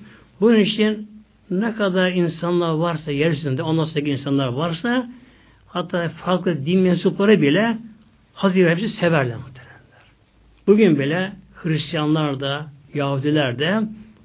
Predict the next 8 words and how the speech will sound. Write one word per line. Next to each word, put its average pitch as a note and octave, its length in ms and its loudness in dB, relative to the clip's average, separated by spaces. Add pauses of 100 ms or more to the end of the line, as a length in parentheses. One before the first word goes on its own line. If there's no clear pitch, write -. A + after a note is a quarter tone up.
(240)
e, D3+ 80 -4
biz G#3+ 120 2
Müslüman D#3+ 280 -2
elhamdülillah, C#3+ 720 -2 (260)
İbrahim E3 180 2
Aleyhisselam'ı D3+ 500 0
sever D3+ 480 -2
bakın - 240 -16